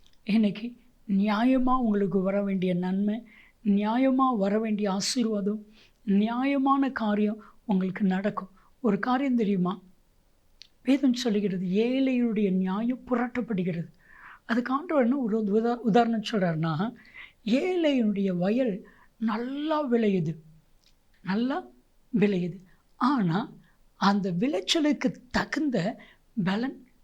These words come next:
ஏழைக்கு கிடைக்கல. அதுதான் நியாயம் கிடைக்கல.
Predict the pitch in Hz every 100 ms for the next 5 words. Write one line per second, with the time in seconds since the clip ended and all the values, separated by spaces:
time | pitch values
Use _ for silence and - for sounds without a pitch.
0 | _ _ 233 254 233 220 220 269 - 220
1 | 220 220 165 - _ _ _ _ - 208
2 | 220 254 226 190 190 202 214 214 208 208
3 | 190 190 - 180 180 185 170